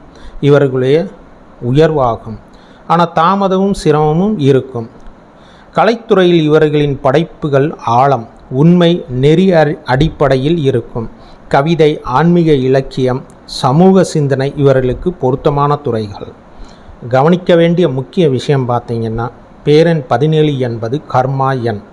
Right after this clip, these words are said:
உடனடி வெற்றி தராதுங்க. ஆனா, உழைப்பு, கட்டுப்பாடு, பொறுமையோட வாழ்ந்தால் இவர்களுக்கு நீடித்த வெற்றி, புகழ், ஆன்மீக உயர்வு நிச்சயம் கிடைக்கும். மொத்தத்தில் பேரெண் பதினேழு உடையவர்கள் சோதனைகளின் மூலம் வாழ்க்கையில்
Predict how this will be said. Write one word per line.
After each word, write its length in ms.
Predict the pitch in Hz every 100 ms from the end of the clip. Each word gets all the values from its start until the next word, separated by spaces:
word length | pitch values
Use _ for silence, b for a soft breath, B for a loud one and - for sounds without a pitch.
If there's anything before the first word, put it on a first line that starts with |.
| - B B B B -
உடனடி 600 | 135 175 170 170 202 214
வெற்றி 340 | 123 127 156 -
தராதுங்க. 540 | 123 117 113 104 104 - -
ஆனா, 420 | 120 120 117 117
உழைப்பு, 680 | 117 117 131 160 165 135 127 -
கட்டுப்பாடு, 720 | 117 - 170 - 127 117 127 - - -
பொறுமையோட 600 | 127 151 151 156 160 143
வாழ்ந்தால் 520 | 127 123 117 117 117 -
இவர்களுக்கு 560 | 131 135 135 123 - 117
நீடித்த 580 | 120 170 196 196 170 120
வெற்றி, 480 | 117 - 123 113 -
புகழ், 340 | 143 139 139 127
ஆன்மீக 580 | - 127 156 170 147 117
உயர்வு 460 | 117 117 113 123 -
நிச்சயம் 400 | 156 160 170 131
கிடைக்கும். 480 | 123 110 - 107 101 - B B B B B B -
மொத்தத்தில் 560 | 143 156 165 165 143 -
பேரெண் 380 | 180 196 185 -
பதினேழு 540 | 131 143 147 143 127
உடையவர்கள் 580 | 120 123 120 117 113 113 - - -
சோதனைகளின் 800 | 202 220 208 190 160 147 139 127
மூலம் 400 | 127 131 127 120
வாழ்க்கையில் 680 | 123 165 - 139 123 123